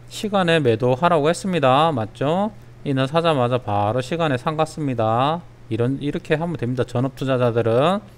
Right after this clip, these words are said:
자, 에스앤피 월드 십일 프로 수익 났죠? 그날. 그리고 다음날 에스앤피 월드 십이 프로 최고가에 팔고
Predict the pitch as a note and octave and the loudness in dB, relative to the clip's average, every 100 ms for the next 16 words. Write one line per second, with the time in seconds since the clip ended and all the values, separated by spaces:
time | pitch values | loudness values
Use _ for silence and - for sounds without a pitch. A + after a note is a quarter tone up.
0 | - - - - - - - - - - | -20 -20 -20 -20 -20 -16 -14 -14 -16 -20
1 | - - - G#2 - D3 C#3 E3+ D#3+ C#3 | -20 -14 -4 -4 -2 -4 0 0 2 0
2 | B2+ - F#3 F#3 F#3+ F3 A3 D#3+ A2+ - | -2 -4 -8 -4 -4 -4 -2 -2 -2 -2
3 | F#3 A#2+ F#2+ B2 A2+ B2+ F3+ G#3 - - | -2 -2 -2 -2 0 0 0 -2 -8 -20
4 | - - - - A2 A2+ F3+ F3+ A2+ G#2+ | -20 -20 -16 -6 -2 0 0 0 -2 0
5 | A2+ D#3 F#3 B2+ - A2+ A2+ B2 A2+ A2 | 0 0 0 -2 -4 -6 -4 -2 -2 -2
6 | A2+ A2+ C#3 E3 - E3+ E3 E3 D#3 D3+ | -2 0 0 -2 -4 -6 -4 0 0 0
7 | - G#3+ F3+ F3+ F#3 D#3 - E3 E3+ G3 | -2 -6 -4 -2 0 0 0 -2 0 0
8 | A#3 | -2